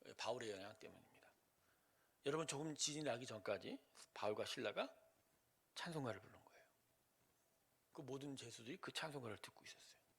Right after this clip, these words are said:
그러던 가운데, 예, 지진이 나고 옥문이 열렸을 때 이 죄인들은, 예, 하나님의 권능을 깨닫는 거예요.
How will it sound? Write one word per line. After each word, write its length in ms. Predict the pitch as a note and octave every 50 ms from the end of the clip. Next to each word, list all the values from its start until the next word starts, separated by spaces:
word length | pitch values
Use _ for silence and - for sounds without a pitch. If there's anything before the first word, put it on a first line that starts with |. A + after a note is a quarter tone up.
| _ _ _ _ _ _ _ _ _ _ -
그러던 300 | - - D3 C#3+ D#3 D3+
가운데, 480 | D3 D3 C#3+ C#3 C3+ C#3 G3+ A3+ A#3 A3+ - - - - - - - _ _ _ _ _ _ _ _ _ _ _ _ _ _ -
예, 240 | B2+ C#3+ C#3+ A#2 -
지진이 400 | - D#3+ D3+ C3 C3 C#3+ C3+ A#2
나고 240 | A2+ G#2+ G#2+ G#2+
옥문이 440 | G#2+ - B2+ B2+ B2 A#2 A2+ E2+ F2+
열렸을 380 | F2+ E2+ E2+ F#2 F#2 - - -
때 480 | - - - - - D#4+ - - - - - _ _ _ _ _ _ _ _ _ _ _ _ -
이 200 | - A#2+ A2 G#2 -
죄인들은, 640 | - - A2 G#2+ G#2+ G#2 G2+ G#2 G#2 D#3 F#3+ - - - _ _ _ _ _ _ _ -
예, 240 | G2 E2+ E2 - - -
하나님의 420 | - - D#3 D#3 C#3+ B2 A#2+ A#2 -
권능을 760 | - - G#2+ A#2 A#2+ A#2 A#2 A#2 A2+ A#2 A2+ A2+ A#2 D3+ D3+
깨닫는 440 | - - - - - D#3+ C3+ G2+ F#2
거예요. 180 | - - -